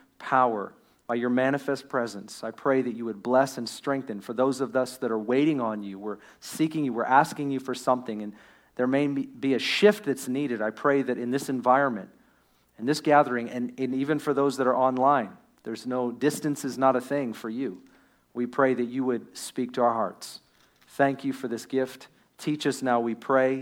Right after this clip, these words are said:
that we would be biblically grounded, Christ-centered, and filled with your Spirit.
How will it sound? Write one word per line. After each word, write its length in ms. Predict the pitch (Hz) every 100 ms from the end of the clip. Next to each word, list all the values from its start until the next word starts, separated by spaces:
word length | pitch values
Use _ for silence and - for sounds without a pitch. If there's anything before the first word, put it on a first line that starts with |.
| 135
that 100 | 113
we 120 | 120
would 160 | 120 110
be 260 | 117 104 - - _ 110
biblically 600 | 131 147 147 147 - 127
grounded, 640 | 110 113 120 131 135 131 127
Christ-centered, 880 | - 135 139 135 - 123 120 120 - - - _ _ -
and 160 | 117
filled 300 | - 135 131
with 220 | 131 123 117
your 120 | 117
Spirit. 500 | - - 98 92